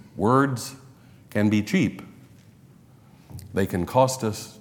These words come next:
nothing. And I think also that in recent times, obedience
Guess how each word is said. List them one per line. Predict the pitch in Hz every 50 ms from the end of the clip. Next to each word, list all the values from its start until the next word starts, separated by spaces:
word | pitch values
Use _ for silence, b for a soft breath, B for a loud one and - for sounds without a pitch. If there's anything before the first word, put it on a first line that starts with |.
| - -
nothing. | 90 92 95 92 - - - - - - - - - - - - - - - - - - - - - - _ - - - - - - - b b b b b b b b b b b b b b b b b b b b b b b b b b b b b b b b b b b b - - - - - - - -
And | 156 151
I | 156 165
think | 165 - 254 269 - -
also | 170 185 180 175 - 160 139 139
that | 123 123 120 - 143
in | 123 117 110
recent | 107 139 185 180 - 202 147 -
times, | 135 151 151 151 151 147 143 139 135 - B B B B B B B B - - -
obedience | 113 104 92 87 131 156 160 123 110 90 85 82 85 71 - - - -